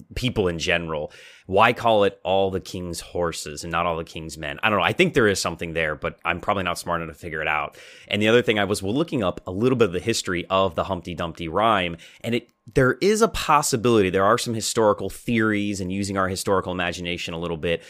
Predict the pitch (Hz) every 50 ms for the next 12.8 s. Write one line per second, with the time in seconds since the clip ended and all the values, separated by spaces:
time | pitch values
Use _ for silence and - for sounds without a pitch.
0 | - - - - _ - 113 107 - - - - - 139 131 127 131 135 135 -
1 | - 120 107 95 101 95 90 82 - - 101 90 92 95 92 85 92 90 90 87
2 | 87 - - 95 90 90 - - 92 87 87 82 82 92 92 92 98 92 90 87
3 | 80 87 82 - 90 87 87 - 90 85 82 82 - - 90 90 90 85 85 87
4 | 85 80 - 76 82 85 - 85 82 - - 90 82 - - - 82 82 80 -
5 | - 71 - - 87 85 80 82 82 82 80 - - - - - - _ _ 90
6 | 87 87 85 82 90 90 92 98 104 107 101 98 101 90 90 87 87 85 - 92
7 | 80 - - - 107 104 95 - - 98 82 76 98 95 92 87 - 95 78 -
8 | - - 95 90 90 95 101 104 110 117 120 - - - _ _ _ _ _ -
9 | 98 95 - 104 90 82 - - - - 107 101 95 95 90 85 80 71 87 90
10 | 90 92 98 98 - - 98 - 98 87 - - 104 98 92 87 80 - 101 101
11 | 92 82 90 87 85 - 98 87 90 90 87 87 87 82 - - - 92 82 85
12 | 90 85 82 85 80 - 80 80 87 82 82 80 80 80 80